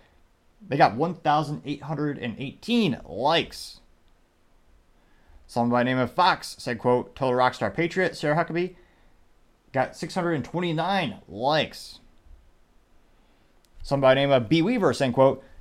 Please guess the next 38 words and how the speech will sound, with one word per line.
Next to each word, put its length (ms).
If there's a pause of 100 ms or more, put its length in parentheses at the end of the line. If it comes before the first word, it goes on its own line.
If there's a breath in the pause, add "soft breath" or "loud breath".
(320 soft breath)
"Damn, 300
Arkansas 460
was 140
the 60
first 300
one 160
to 60
have 180
balls. 280
Didn't 320
see 80
that 180
coming. 340
Good, 260 (380)
good 180
for 120
them," 320 (440 soft breath)
unquote. 500
Getting 260
sixty-one 680
likes. 640 (2250)
Someone 220
by 80
the 40
name 160
of 80
American 380
Trucker 340
saying, 240
quote, 400
"This 180
is 80
how 100
you 100
govern. 480
Great 320
job," 400
unquote. 440